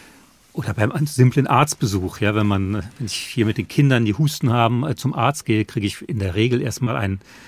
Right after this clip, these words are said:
Tee und ein bisschen Bettruhe verschrieben. In Frankreich gleich ganze Batterie von Medikamenten, weil die Ma-, Medikamente erfunden wurden, um den Körper irgendwie im Schach zu halten,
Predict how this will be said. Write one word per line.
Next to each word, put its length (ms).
Tee 420
und 180
ein 60
bisschen 240
Bettruhe 380
verschrieben. 340
In 80
Frankreich 400
gleich 240
ganze 260
Batterie 440
von 160
Medikamenten, 600
weil 140
die 40
Ma-, 140
Medikamente 380
erfunden 680
wurden, 240
um 160
den 100
Körper 320
irgendwie 240
im 100
Schach 300
zu 180
halten, 280